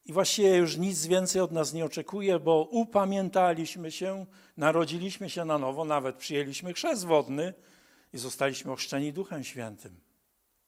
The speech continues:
Myślę, że to jest pytanie, które, na które warto szukać odpowiedzi.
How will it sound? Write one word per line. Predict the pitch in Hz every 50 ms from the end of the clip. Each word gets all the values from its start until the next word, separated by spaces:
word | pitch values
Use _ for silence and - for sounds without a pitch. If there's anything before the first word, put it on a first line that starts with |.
| _ _ _ _ _ _ _ _ _ _ _ _ _ _ _ _ -
Myślę, | 175 165 - 214 185
że | 185 190
to | 190 202 190
jest | 175 - - -
pytanie, | - 175 - - 185 190 202 185 170 156
które, | - - 170 160 151 156 151 156 147 160 - - - - _ _ _ _ _ _ _ _ -
na | 156 139
które | - - 185 175 175 151
warto | 147 165 180 208 208 - 208
szukać | - - 202 - 185 160 160
odpowiedzi. | 175 - - - 165 156 156 143 123 - - - - -